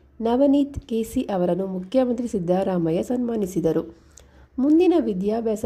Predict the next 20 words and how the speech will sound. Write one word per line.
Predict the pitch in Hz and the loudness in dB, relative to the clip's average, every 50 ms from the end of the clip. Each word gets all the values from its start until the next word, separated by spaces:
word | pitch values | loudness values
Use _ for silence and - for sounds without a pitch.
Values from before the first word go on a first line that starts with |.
| - - - | -6 -4 -4
ಯಶಸ್ವಿಯಾಗ-, | 208 214 226 240 - - 262 240 226 208 196 190 180 185 185 185 185 | -2 -2 -2 -2 -2 -2 -2 0 2 2 0 0 0 0 0 -2 -2
ಸಾಗಲಿ | - - 202 180 175 175 190 190 214 208 | -4 -2 0 0 2 2 2 0 2 0
ಎಂದು | 180 165 175 175 240 | 0 0 0 -2 -4
ಮುಖ್ಯಮಂತ್ರಿಗಳು | 233 196 202 190 - 247 247 233 214 190 180 180 175 165 170 180 233 | -4 -6 -8 -6 -4 -2 -2 -2 -2 -2 -2 -2 -2 0 0 0 -2
ಶುಭ | 226 - - 185 180 | -2 -4 -4 -2 -2
ಹಾರೈಸಿದರು. | 208 - 233 220 190 180 175 165 - 156 160 160 160 - 285 302 - - _ _ - - - - _ - | -2 -2 -2 -2 0 0 0 0 -2 -4 -2 -2 0 -2 -2 -4 -6 -12 _ _ -20 -20 -20 -20 _ -6
ಅಂಕಿತಾ | - 233 262 311 320 320 330 320 330 349 349 339 320 - | -2 2 4 4 4 4 2 0 2 0 0 0 -2 -2
ಹಾಗೂ | - 240 208 190 190 220 220 190 175 170 | -2 -2 0 0 0 0 0 0 0 0
ನವನೀತ್ | 180 196 208 214 240 269 269 294 277 285 | 0 -2 -2 0 0 2 2 0 0 -2
ಸಾಧನೆಗೆ | - - - 196 185 180 185 180 180 180 175 190 202 196 | -4 -2 -2 0 0 0 0 0 0 0 0 0 -2 -4
ಮೆಚ್ಚುಗೆ | 190 190 185 180 - - 208 214 214 | -4 -6 -8 -6 -4 -4 -2 0 0
ವ್ಯಕ್ತಪಡಿಸಿದ | 190 185 180 185 - 202 190 190 180 170 165 - - 175 | 0 0 -2 -2 -4 -6 -4 -4 -4 -4 -4 -4 -4 -4
ಸಿ | 180 - - 165 156 | -4 -4 -2 0 0
ಎಂ | 160 180 180 180 175 - _ - - - _ _ _ - | 0 0 0 -2 -6 -8 _ -20 -20 -20 _ _ _ -2
ಪೋಷಕರನ್ನು | 233 247 240 - - 285 285 240 202 185 175 180 208 | 0 0 0 2 0 0 0 2 0 0 0 0 -2
ಅಭಿನಂದಿಸಿದರು. | - 214 208 180 185 190 190 185 180 180 175 - 165 160 160 165 - - 214 | -2 -2 -2 0 0 0 0 0 0 0 0 -2 -2 -2 0 -2 -2 -4 -2
ಮುಂದಿನ | 233 269 277 294 330 311 330 | -2 0 2 2 2 2 2
ವಿದ್ಯಾಭ್ಯಾಸಕ್ಕೆ | 285 233 208 180 185 202 208 202 196 190 180 185 - 180 185 196 | 2 0 0 0 0 0 0 2 0 0 -2 -2 -6 -8 -6 -6
ಅನುಕೂಲವಾಗಲಿ | 190 190 180 214 226 - 240 233 220 202 190 180 175 175 180 175 170 165 | -4 -4 -6 -4 -4 -4 -2 -2 -2 -2 -2 -2 0 0 0 0 0 0
ಎಂದು | 156 160 175 220 214 180 - | 0 0 0 0 0 -2 -4